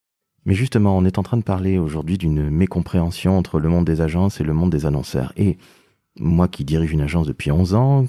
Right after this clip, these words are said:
qui ai toujours travaillé en agence, ça fait <clears throat> quelques années, il y a souvent cette mécompréhension parce que finalement, on n'est pas à ta place en tant qu'annonceur. Je trouve que là, c'est de plus en plus difficile d'essayer de comprendre, surtout d'arriver à comprendre ce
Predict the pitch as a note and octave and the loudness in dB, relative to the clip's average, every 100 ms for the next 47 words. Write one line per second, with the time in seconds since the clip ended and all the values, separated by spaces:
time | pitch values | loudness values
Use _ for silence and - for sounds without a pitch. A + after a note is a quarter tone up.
0 | - - C#2+ C#2 - E2 F2 - B1+ C#2 | -4 -6 -4 -4 -2 -4 -2 -4 -4 -4
1 | C2+ C2+ D#2+ A2 - - - - C#2 - | -4 -4 0 0 -2 -14 -12 -6 -6 0
2 | A2 G2 - - B1 G#2 C#3+ E3 _ _ | 0 0 -4 -8 -4 0 2 0 _ _
3 | _ F2+ G2+ A#2 - E3 A#2 B2 F3 - | _ -2 0 0 0 0 2 0 -4 -6
4 | A#2+ A#2 A2+ G#2 A2 A2 E3 C#3+ B2 - | -2 0 0 -2 -2 0 -2 -2 -2 2
5 | C#3 E3 D3+ C#3+ - E3 F3+ - _ _ | 4 4 4 2 2 -2 -2 -8 _ _
6 | G2+ E2+ - A2 A2 - - E2+ F#2 F2+ | -4 -4 -2 -2 -2 -8 -12 -6 -4 -2
7 | D2+ B1 - A#1+ - _ _ - - - | -4 -4 -8 -10 -10 _ _ -20 -20 -20
8 | - - - G3 A#2 D2+ - _ - A#2 | -20 -10 -2 0 2 0 -6 _ -8 0
9 | G3+ G3+ F3+ C3+ A2 - G#2+ - D2+ F2+ | 2 2 0 -4 -4 -6 -8 -6 -4 -2
10 | C#3 _ _ _ - A#2+ - D3 C#3+ F#2 | -4 _ _ _ -2 -2 2 0 2 0
11 | - - B2+ - G#2+ C2 - - B2 C#3+ | -2 0 0 0 -4 -4 -10 -4 0 0
12 | B2+ F#2 G#2 C#3 D#2+ F#2 F#2 D3+ F#3 F#3 | 0 0 0 0 0 -4 -2 0 0 -2
13 | _ _ _ - | _ _ _ -20